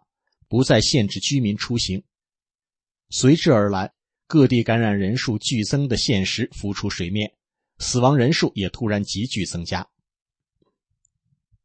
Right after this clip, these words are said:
但是中共媒体还在继续报道那些荒诞的疫情数据，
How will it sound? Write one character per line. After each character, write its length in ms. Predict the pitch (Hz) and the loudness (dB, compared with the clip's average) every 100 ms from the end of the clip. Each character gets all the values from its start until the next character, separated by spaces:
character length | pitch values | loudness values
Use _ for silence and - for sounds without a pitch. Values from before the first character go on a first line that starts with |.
| _ _ | _ _
但 140 | - 113 | -4 -2
是 140 | 110 | -2
中 180 | 113 127 | -4 -2
共 160 | 117 | 0
媒 140 | 104 110 | -2 -4
体 240 | - 101 | -6 -10
还 160 | - 113 | -6 -4
在 160 | 120 139 | -2 -4
继 220 | - 131 | -4 -4
续 160 | - | -4
报 200 | 107 120 | -2 -2
道 120 | 104 101 | 0 -2
那 120 | 104 | -2
些 200 | - 113 | -4 -6
荒 340 | - 156 151 | -2 -2 0
诞 160 | 139 101 | -2 -2
的 100 | 98 | -4
疫 180 | 117 95 | -6 -4
情 200 | - 87 | -6 -6
数 220 | - 92 | -8 -10
据， 300 | - 101 - | -6 -8 -8